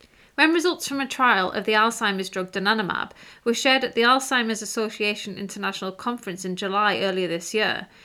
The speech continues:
I was facilitating a co-production focus group in York with people who had recently been diagnosed with dementia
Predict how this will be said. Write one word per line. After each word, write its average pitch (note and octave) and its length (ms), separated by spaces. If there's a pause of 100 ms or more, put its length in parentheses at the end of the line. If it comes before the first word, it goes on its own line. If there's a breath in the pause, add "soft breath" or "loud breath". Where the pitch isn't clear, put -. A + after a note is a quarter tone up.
(320 loud breath)
I C4+ 120
was E4 160
facilitating A#3+ 800
a G#3 60
co-production B3 720
focus G#3+ 380
group F#3+ 300
in F#3+ 100
York G3 500 (300 loud breath)
with A#3+ 120
people C#4+ 320
who B3 100
had A#3 180
recently C4+ 400
been G#3 240
diagnosed A3 520
with F#3+ 100
dementia G#3+ 680